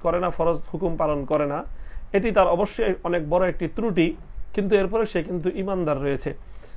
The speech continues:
কিন্তু যদি সে নামাজের প্রতি অবজ্ঞা প্রকাশ করে, সে নামাজ পড়বে না বা নামাজকে যদি তাচ্ছিল্য করে বসে, কোনো ইবাদতকে, কোনো ফরজ বিধানকে যদি তাচ্ছিল্য করে বসে,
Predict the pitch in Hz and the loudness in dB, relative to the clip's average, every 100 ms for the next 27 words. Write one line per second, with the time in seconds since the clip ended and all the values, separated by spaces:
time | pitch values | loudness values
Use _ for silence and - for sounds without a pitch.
0 | - - 240 247 208 220 233 226 196 175 | -4 0 0 2 0 0 0 2 2 2
1 | 208 214 202 202 214 185 180 254 208 226 | 2 2 2 0 -2 0 4 4 4 2
2 | 190 185 160 - 165 156 151 - - - | 2 0 0 0 0 2 0 -2 -6 -2
3 | 170 175 185 - 214 208 202 190 175 165 | 0 0 0 2 4 6 4 4 4 4
4 | 170 180 196 - 190 180 180 180 - 254 | 4 4 2 0 -2 0 0 0 0 2
5 | 240 208 175 160 165 240 254 - - - | 4 4 4 4 4 4 2 -4 -16 -14
6 | - - - 175 165 165 190 220 - 180 | -10 -4 2 4 6 6 6 6 2 0
7 | 180 170 - 196 214 180 170 220 208 202 | 2 2 4 2 4 2 2 0 -2 -2
8 | 202 185 - 214 214 180 165 151 147 165 | 0 0 0 0 2 2 2 2 2 2